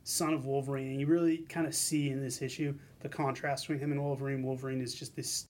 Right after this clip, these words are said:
stone-cold but honorable killer. Daken is so complicated, and he's dying. This is his final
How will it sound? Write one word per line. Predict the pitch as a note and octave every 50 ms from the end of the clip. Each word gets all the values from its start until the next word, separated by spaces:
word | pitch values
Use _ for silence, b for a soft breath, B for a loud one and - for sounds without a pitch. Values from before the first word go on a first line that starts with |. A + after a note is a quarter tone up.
| - -
stone-cold | - - - - E3 E3 E3 D3+ - - D3+ D3 C#3+ C3+
but | C3 C3+
honorable | C3+ C3 C3 C3+ C#3 C3+ C3 C3 B2
killer. | - - - D3 C3+ C3 B2 B2 B2 B B B B B -
Daken | C#3+ C#3+ C3+ - D3 B2+
is | A2+ A2 -
so | - - - D3 C#3+ C#3 C3 B2+
complicated, | C3 - - C#3 C3+ C3 - C#3 B2+ - C#3+ B2+ B2 A#2+ A2+ A2+ - -
and | C3+ C3 C3 C3 B2+ B2+ B2+ B2 - - B B B B
he's | - D3+ C3 B2
dying. | B2 B2+ C#3+ D3+ D3+ D3 C#3+ C3+ C3+ C3+ C3 C3 - B B B B B B B -
This | - D#3 D#3 -
is | D#3+ C#3+ -
his | C#3+ C#3 -
final | - - - D3 C#3 C#3 C#3+ C#3 C#3 C3+ C3+ C3 C3 C3 C3 C3 B2+